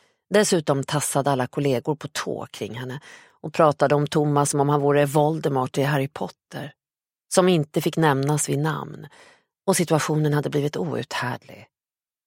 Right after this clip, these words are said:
På sitt nya jobb slapp Frida förvisso träffa Thomas, men det var den enda fördelen med parkeringsvaktsjobbet,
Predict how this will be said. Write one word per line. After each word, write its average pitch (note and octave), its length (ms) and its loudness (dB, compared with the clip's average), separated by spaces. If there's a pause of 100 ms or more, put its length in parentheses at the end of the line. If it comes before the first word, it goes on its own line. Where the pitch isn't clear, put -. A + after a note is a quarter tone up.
(600)
På G3 100 4
sitt G3+ 160 4
nya G#3+ 280 6
jobb D#3+ 320 4
slapp D#3 300 0
Frida C#3 400 0
förvisso D3 540 0
träffa C3+ 280 -2
Thomas, - 680 -6 (500)
men G3 200 6
det F#3+ 80 6
var E3+ 280 6
den F3+ 140 2
enda D3+ 320 2
fördelen D3+ 680 -2
med - 160 -10
parkeringsvaktsjobbet, B2 1200 -6